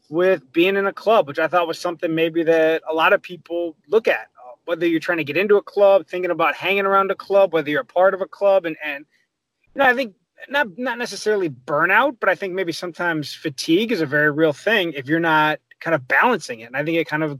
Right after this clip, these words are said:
you know, like you said, it kind of correlates to those three Bs. You know, you wanna, you wanna be out there biking, you wanna have the good brotherhood, but you gotta have balance too, or, or you're gonna get out of whack, and this shit's gonna be, it's already hard enough. Don't make it any harder than it has to be.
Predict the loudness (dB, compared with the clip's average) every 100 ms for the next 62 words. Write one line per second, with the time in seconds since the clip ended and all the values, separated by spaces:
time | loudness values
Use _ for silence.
0 | _ -6 -2 -2 -2 2 2 2 _ _
1 | _ -12 -4 2 4 4 2 -4 2 4
2 | 4 2 0 -4 -4 -4 -2 0 0 0
3 | 0 -2 -4 -4 0 0 -2 -6 -6 -2
4 | 2 2 2 2 0 0 0 -2 -10 -12
5 | -10 -8 -2 -2 -2 -8 -6 -4 -2 0
6 | 2 2 0 -2 -6 -4 0 2 0 0
7 | 0 0 -6 -8 -4 -2 -2 -4 -2 0
8 | -2 -6 _ _ _ _ _ -4 0 2
9 | 4 4 4 4 2 0 0 -6 -12 -10
10 | -10 -10 -12 -12 -6 -4 -4 -4 0 0
11 | 0 -2 -4 -4 -8 -8 -6 -8 -6 -6
12 | -6 -4 -4 -2 -4 -6 -4 -4 -4 -12
13 | -20 -20